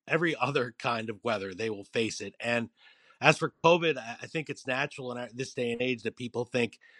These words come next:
"Well, there was no one there to see them." They were, and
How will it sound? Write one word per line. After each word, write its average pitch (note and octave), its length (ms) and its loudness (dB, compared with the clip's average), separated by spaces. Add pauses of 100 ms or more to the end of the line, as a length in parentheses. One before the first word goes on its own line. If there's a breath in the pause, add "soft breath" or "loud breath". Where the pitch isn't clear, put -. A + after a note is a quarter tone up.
(160 soft breath)
"Well, F3+ 100 6
there F#3+ 80 8
was E3+ 100 2
no F#3+ 120 6
one G3 160 4
there F#3 120 2
to E3 60 -2
see G3 300 -2
them." G3+ 240 0 (800)
They C#3 80 4
were, G#2 160 -4 (920 loud breath)
and B2+ 500 10